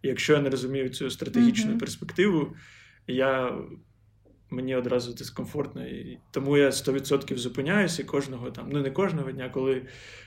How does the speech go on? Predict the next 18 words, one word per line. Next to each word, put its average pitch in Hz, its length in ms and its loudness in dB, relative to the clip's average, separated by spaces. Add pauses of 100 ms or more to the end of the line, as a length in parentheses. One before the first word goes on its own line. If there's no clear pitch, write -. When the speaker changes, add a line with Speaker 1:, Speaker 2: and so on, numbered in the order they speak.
Speaker 1:
виходить, 135 680 6
е, 120 380 -2 (720)
просто 139 540 2
не 139 180 4
подумати. 139 720 4
Speaker 2:
Ну, 294 80 2
коли 277 200 8
ти 277 100 4
вже 269 160 6
почуваєш 254 840 6
оцю 208 300 0
напругу 254 500 2
трохи, 170 400 -2 (680)
втрачаєш 202 600 4
цю 196 180 -6
землю 196 320 2
під 190 180 -2
ногами, 214 540 -2